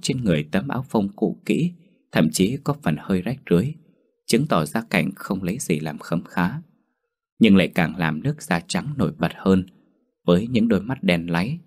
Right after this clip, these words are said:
sâu thẳm một cách khác thường, khiến tôi phải chăm chú nhìn theo, mãi tận khi cái xe đã đi xa thêm một quãng, bỏ lại lũ trẻ ở sau lưng.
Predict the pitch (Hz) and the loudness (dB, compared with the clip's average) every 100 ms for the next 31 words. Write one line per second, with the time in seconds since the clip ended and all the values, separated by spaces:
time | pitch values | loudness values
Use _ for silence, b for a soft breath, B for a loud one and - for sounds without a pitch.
0 | _ - - 127 127 - 78 - 78 - | _ -8 0 0 0 -6 -6 -6 -8 -8
1 | - - - - 85 78 - - _ _ | -8 -10 -10 -2 -2 -2 -8 -20 _ _
2 | _ _ - - 98 117 101 76 76 101 | _ _ -2 2 2 2 0 0 -4 -2
3 | 95 - 101 143 90 76 - 87 87 - | -2 -2 -2 0 -2 -2 -2 -2 -2 -6
4 | _ _ _ _ _ _ 107 101 95 117 | _ _ _ _ _ _ 2 4 2 2
5 | - 110 92 120 - 101 85 98 - 90 | 2 2 2 0 0 2 2 2 2 0
6 | - 92 90 98 90 76 - 92 90 170 | 0 -2 -4 -6 -6 -6 -2 0 0 -2
7 | - _ _ - 78 - 80 - 85 - | -6 _ _ -2 0 0 -4 -4 -6 -6
8 | - 78 - _ - 82 - - 87 85 | -4 -4 -6 _ -10 -10 -8 -6 -4 -2
9 | 87 | -2